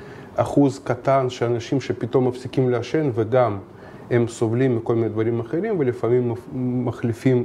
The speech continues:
התמכרות בהתמכרות, זאת אומרת, במקום לעשן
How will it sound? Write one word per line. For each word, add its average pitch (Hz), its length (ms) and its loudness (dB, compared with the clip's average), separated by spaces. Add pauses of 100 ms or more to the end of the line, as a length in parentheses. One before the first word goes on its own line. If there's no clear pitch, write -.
התמכרות 113 500 0
בהתמכרות, 113 600 -2
זאת - 80 -8
אומרת, 107 180 -2
במקום 110 520 0 (160)
לעשן 110 480 0